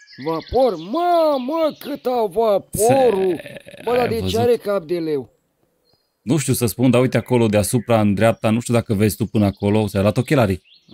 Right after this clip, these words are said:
Speaker 1: Ah, da, mi-am luat,
Speaker 2: Uite
Speaker 1: am
Speaker 2: acolo,
Speaker 1: ochelarii aia buni.
Speaker 2: Doi
Speaker 1: Aoleu,
Speaker 2: ochi.
Speaker 1: fantome! Bă,
Speaker 2: <laughs>
Speaker 1: ce?
Speaker 2: Fantome,
Speaker 1: Ce, mă?
Speaker 2: vezi? Și uite, în
Speaker 1: Da,
Speaker 2: partea
Speaker 1: bă.
Speaker 2: alaltă, nu știu de ce nepotul tău ăsta, dar și-a făcut copaci roz, domnule.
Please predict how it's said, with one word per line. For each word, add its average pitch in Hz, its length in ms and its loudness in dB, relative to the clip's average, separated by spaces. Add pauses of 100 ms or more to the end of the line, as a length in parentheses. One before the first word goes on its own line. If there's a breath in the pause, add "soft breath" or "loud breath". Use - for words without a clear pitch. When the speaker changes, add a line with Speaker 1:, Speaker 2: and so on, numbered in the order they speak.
(160)
Speaker 1:
Ah, 135 60 -10 (100)
da, 220 220 -8
mi-am 175 200 -10
luat, 254 120 -2
Speaker 2:
Uite - 140 0
Speaker 1:
am 123 60 4
Speaker 2:
acolo, 120 240 2
Speaker 1:
ochelarii 190 300 -2
aia 180 100 -6
buni. 160 260 -8 (400)
Speaker 2:
Doi 123 340 4
Speaker 1:
Aoleu, 247 300 2
Speaker 2:
ochi. - 100 -4
Speaker 1:
fantome! 277 800 0 (160)
Bă, 208 540 2
Speaker 2:
<laughs> - 40 0
Speaker 1:
ce? 302 300 -2 (580)
Speaker 2:
Fantome, 330 640 2
Speaker 1:
Ce, 123 60 2
mă? 107 60 0
Speaker 2:
vezi? 113 260 0 (760 loud breath)
Și - 100 -4
uite, 151 160 2
în 131 120 4
Speaker 1:
Da, - 80 0
Speaker 2:
partea 139 260 2
Speaker 1:
bă. 123 40 6
Speaker 2:
alaltă, 135 400 0 (280)
nu 143 120 0
știu 147 160 -2
de 117 100 2
ce 123 440 0
nepotul 110 480 -2
tău 113 120 0
ăsta, 117 200 0
dar 110 160 2
și-a 107 120 -6
făcut 135 220 -6
copaci 135 440 -2
roz, 98 240 0
domnule. 90 340 -6